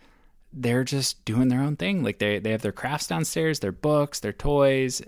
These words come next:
Uh, they were able to listen to audiobooks. And so they were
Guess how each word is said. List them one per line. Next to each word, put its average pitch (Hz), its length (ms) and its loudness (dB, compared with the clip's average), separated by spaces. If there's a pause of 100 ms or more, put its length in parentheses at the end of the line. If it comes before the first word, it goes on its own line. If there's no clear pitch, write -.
Uh, 104 540 -4 (100)
they 110 100 -6
were 104 60 -2
able 101 100 -6
to 101 60 -4
listen 95 240 -8
to - 40 -8
audiobooks. 156 640 4
And 131 140 -2
so 139 100 0
they 135 40 2
were 123 160 0